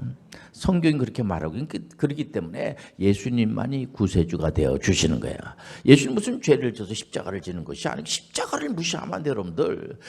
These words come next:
여러분들 설교 때마다 십자가를 여러분들, 여러분들 듣는 것을 여러분들 감사하게 여기시길 바랍니다. 십자가가 없으면 안 되는 겁니다. 십자가를 여러분들, 그러니까 예수님께서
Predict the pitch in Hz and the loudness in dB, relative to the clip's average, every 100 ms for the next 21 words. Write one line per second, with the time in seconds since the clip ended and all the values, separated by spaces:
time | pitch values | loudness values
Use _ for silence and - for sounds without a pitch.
0 | - - 254 254 - 294 302 311 - 240 | -6 0 2 2 0 0 8 6 10 8
1 | 247 233 208 - - - 170 208 202 196 | 12 12 10 4 0 2 8 10 10 10
2 | 143 170 175 165 143 - - 190 165 147 | 6 2 -4 -4 -4 -8 -2 0 2 2
3 | 143 170 151 131 110 95 123 95 - - | 2 2 4 2 0 -2 -4 -4 -8 -14
4 | - _ _ _ _ - 85 90 82 - | -20 _ _ _ _ -14 -8 -8 -8 -14
5 | - 69 80 85 - 78 82 69 73 87 | -14 -4 0 2 2 0 0 0 2 2
6 | 65 55 60 58 57 - - - - - | 4 2 2 -2 -6 -8 -12 -18 -20 -6
7 | - - - - 277 320 285 262 277 285 | 2 2 8 10 12 12 12 12 10 10
8 | 214 165 165 139 107 101 - - - - | 12 12 12 12 8 2 -2 -6 -8 -10
9 | - - - - - - - - 226 214 | -16 -20 -20 -20 -6 -6 0 6 12 12
10 | 220 226 196 - 202 196 139 226 160 - | 12 12 8 0 -2 0 4 4 4 0
11 | - - 202 - 160 170 - - 196 202 | -6 -12 2 8 8 8 0 8 8 10
12 | 196 190 - - 214 - - - - | 8 6 2 -2 -2 -2 -6 -8 -14